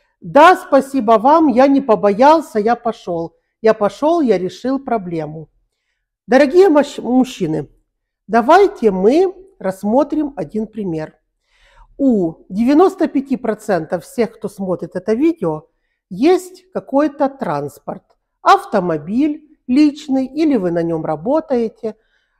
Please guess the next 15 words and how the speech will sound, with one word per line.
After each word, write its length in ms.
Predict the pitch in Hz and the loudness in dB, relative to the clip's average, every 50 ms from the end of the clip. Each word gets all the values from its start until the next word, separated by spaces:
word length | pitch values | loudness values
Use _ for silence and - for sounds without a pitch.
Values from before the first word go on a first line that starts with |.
| _ _ | _ _
э, 480 | - 208 208 208 202 196 196 196 196 196 | -4 -2 0 0 0 0 0 0 0 0
мотоцикл, 1040 | 196 233 262 359 359 359 - - - - - 247 285 320 320 320 - 254 233 226 226 | 0 0 2 2 2 0 -2 -4 -6 -6 -4 0 0 0 0 0 0 0 0 0 0
ну, 160 | 254 349 392 | 0 2 4
любое 380 | 381 415 381 370 392 392 381 359 | 4 4 4 4 4 2 2 2
транспортное 720 | 370 330 311 311 294 302 - - 262 262 - 247 240 233 | 2 2 2 2 2 0 -4 -6 -6 -4 -2 -2 -2 -2
средство, 480 | 233 - - 196 190 180 - _ - 220 | -2 -4 -6 -6 -6 -6 -6 _ -6 -2
<laughs> 40 | 214 | -2
на 60 | 247 | -2
худой 360 | 254 254 254 240 226 262 254 | 0 -2 -4 -2 -2 -2 -4
конец 760 | 262 - 208 208 208 - _ - 220 247 285 302 294 - - | -4 -4 -6 -6 -6 -8 _ -6 -2 -2 -2 -2 -4 -6 -6
велосипед, 680 | 214 214 214 214 202 - - 208 - - 165 160 160 165 | -4 -2 -2 -2 -4 -8 -14 -18 -14 -12 -10 -10 -8 -4
да? 240 | 214 277 311 330 330 - _ _ _ _ _ _ _ _ _ _ _ _ _ _ _ _ _ _ _ _ - | -2 -2 -2 -2 -4 -10 _ _ _ _ _ _ _ _ _ _ _ _ _ _ _ _ _ _ _ _ -2
У 200 | 285 302 349 339 | 0 2 2 0
хорошего 720 | - - 233 202 190 190 185 175 - - 185 156 165 165 | 0 -2 -2 -2 -2 -2 -4 -6 -6 -8 -8 -8 -6 -6
водителя 720 | 156 165 165 143 156 165 165 - - 233 214 240 247 240 | -6 -8 -8 -8 -10 -14 -12 -10 -8 -8 -6 -8 -10 -12